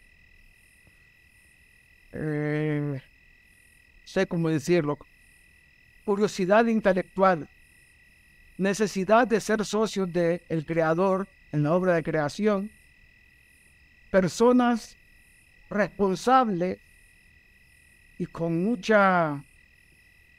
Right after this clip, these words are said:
con mucha intencionalidad de hacer de este mundo un mundo mejor,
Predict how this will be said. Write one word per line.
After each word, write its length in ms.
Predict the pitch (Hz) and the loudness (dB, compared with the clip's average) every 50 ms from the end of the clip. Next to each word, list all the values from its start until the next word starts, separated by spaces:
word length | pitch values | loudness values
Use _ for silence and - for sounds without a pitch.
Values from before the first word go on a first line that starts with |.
| _ _ _ _ _ _ _ _ _ _ _ _ _ _ _ _ _ - | _ _ _ _ _ _ _ _ _ _ _ _ _ _ _ _ _ -14
con 200 | - 151 156 175 | -8 -6 -2 0
mucha 260 | 208 254 247 - 240 220 | 0 0 2 4 4 4
intencionalidad 1200 | 220 208 - 202 190 180 - - 190 170 175 165 160 160 156 151 143 180 220 226 196 175 156 147 - _ - - _ _ - - | 4 2 0 -2 -2 -2 -2 -4 -4 -2 0 -2 -2 -2 -2 -2 2 4 6 6 6 4 0 -4 -10 _ -20 -20 _ _ -20 -12
de 120 | - 147 165 | -4 -2 -2
hacer 340 | 151 - - 220 226 233 226 | 0 2 2 2 2 2 2
de 160 | 190 175 190 | 0 0 -2
este 220 | 202 - - 196 180 | -2 0 -2 -2 -2
mundo 400 | 185 208 233 233 214 175 180 180 | 0 0 0 0 0 0 0 0
un 160 | 175 175 175 | -2 0 0
mundo 300 | 196 226 226 202 190 180 | 0 0 0 0 0 -2
mejor, 540 | 170 165 139 127 151 160 170 196 226 - | -2 -2 -2 0 0 2 2 2 0 -2